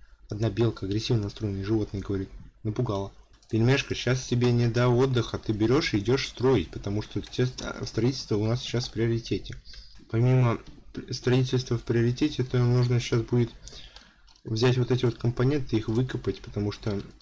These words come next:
компонентов у нас сейчас очень мало, и они пригодятся. Тем временем Пельмешка добавля-, добывает ре-, компоненты,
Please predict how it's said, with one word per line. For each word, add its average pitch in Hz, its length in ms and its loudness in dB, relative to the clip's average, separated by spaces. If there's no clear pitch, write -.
компонентов 120 580 -2
у 113 60 -2
нас 110 120 -2
сейчас - 320 -4
очень 113 220 -2
мало, 120 300 2
и 98 460 0
они 101 200 -2
пригодятся. 98 580 -4
Тем 113 160 2
временем 104 520 -2
Пельмешка 120 440 2
добавля-, 110 460 2
добывает 113 480 -2
ре-, 110 300 -2
компоненты, 139 680 -2